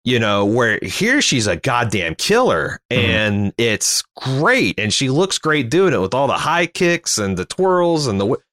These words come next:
Speaker 1: man, it's, like, this really great gun kata stuff. Um, God, I loved it so much. Um,
Speaker 2: Yeah,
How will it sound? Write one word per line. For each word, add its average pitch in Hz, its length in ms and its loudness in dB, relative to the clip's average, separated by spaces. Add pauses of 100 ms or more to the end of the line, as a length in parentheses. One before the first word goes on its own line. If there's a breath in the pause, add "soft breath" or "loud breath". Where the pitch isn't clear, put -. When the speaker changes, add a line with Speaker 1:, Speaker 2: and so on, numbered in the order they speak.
(600)
Speaker 1:
man, 147 400 2
it's, 92 160 -2
like, 123 280 2
this 120 220 0
really 151 240 2
great 123 460 0
gun 123 260 0
kata 123 480 0
stuff. - 680 -4
Um, 87 560 -2 (300)
God, 98 420 -4 (140)
I 104 60 -6
loved 101 200 -2
it 67 60 -6
so 95 120 -2
much. 82 440 -4 (100)
Um, 90 280 -2
Speaker 2:
Yeah, 90 320 0